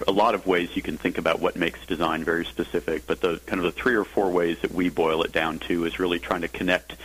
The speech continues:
with the culture or the patterns of living that people have in a place,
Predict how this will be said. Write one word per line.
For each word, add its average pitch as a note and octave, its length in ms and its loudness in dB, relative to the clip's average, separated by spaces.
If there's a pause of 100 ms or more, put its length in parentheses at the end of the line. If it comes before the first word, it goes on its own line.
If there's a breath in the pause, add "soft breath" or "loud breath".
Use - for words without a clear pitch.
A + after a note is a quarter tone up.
(460 loud breath)
with G#2 240 0
the A2+ 80 2
culture D3 720 2
or A2+ 160 2
the - 80 2
patterns G#2 540 2
of F2+ 120 -2
living G2+ 340 2
that G#2 120 -2
people G#2+ 280 0
have G#2 200 2
in G#2 80 -2
a G2+ 40 0
place, G#2 420 2